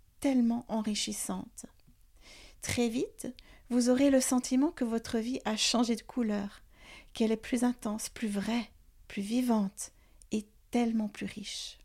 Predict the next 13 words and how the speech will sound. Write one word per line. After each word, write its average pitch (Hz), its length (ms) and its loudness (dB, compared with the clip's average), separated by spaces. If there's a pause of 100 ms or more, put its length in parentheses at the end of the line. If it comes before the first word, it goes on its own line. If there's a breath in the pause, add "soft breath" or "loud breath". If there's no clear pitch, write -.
(1500 loud breath)
Alors, 214 420 2 (380)
on 208 100 2
s'y 196 200 -2
met ? 226 160 -4 (1300)
Il 233 160 4
existe 240 440 -6
plusieurs 220 380 -4
façons 269 440 -2 (360 soft breath)
de 208 100 0
faire 202 260 -2
grandir 196 640 -4
sa - 160 -8
gratitude. - 880 -8